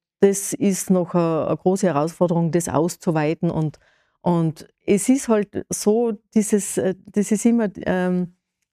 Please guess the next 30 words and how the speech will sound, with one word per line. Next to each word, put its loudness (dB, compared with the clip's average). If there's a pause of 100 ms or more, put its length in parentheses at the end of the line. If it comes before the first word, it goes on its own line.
(140)
ein 0
bisschen 2
so 0
eine 0
Spirale. 0 (340)
Äh, 0 (1300)
die 2
Eltern 4
wünschen 2
sich, 0
dass, 0
dass 2
ein 2
gutes 2
Angebot 0
gibt. 2 (280)
Und 0
sie 2
melden 0
sich 0
ihr 4
Ki-, 0
äh, 0
sie 0
melden 2
das 0
Kind 4
einmal 2
an 2
und -2